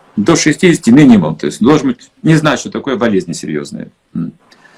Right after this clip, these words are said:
Это аюрведа. Это есть аюрведа. И мы сегодня поговорим о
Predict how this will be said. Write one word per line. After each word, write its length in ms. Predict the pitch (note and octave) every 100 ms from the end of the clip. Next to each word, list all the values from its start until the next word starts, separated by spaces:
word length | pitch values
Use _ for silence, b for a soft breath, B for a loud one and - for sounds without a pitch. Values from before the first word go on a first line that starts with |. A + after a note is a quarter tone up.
| b b b
Это 260 | D#3+ F#3+ F3+
аюрведа. 640 | C#3 F3 B2 G2 C#2 - _ -
Это 160 | - G#2
есть 240 | G#2+ -
аюрведа. 380 | - D#2 C#2+ - _ _ _ _ _ _ _ _ _ _ - -
И 320 | C3 C#3 C3+
мы 140 | - D#3
сегодня 380 | D#3 D#3+ D#3 D3+
поговорим 540 | C#3+ C#3+ D3 F#3 F#3+ -
о 420 | C#3+ C#3 B2+ -